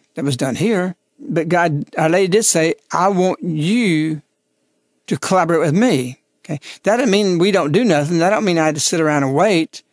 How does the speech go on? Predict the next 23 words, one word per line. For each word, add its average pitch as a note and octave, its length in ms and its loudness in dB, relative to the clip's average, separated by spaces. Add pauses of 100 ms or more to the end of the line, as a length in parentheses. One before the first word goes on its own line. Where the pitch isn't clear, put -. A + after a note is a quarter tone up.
(160)
for - 120 -6
her D#3+ 60 2
to D3 60 -4
come E3 160 -2
by D#3 100 2
and C#3+ 100 -4
pick - 140 -6
us C3 160 -4
up D3 160 -6
as C3 160 -4
we B2 80 -4
hitchhike, E3 480 -2 (720)
because - 240 0
she A3 100 0
said G#3 220 2
another A3 280 2
message F#3 340 2
that G#3 100 0
qualified A#3 480 0
what B2+ 160 -2
she - 120 -2
meant. C3+ 280 -4 (320)
"And D3+ 160 -2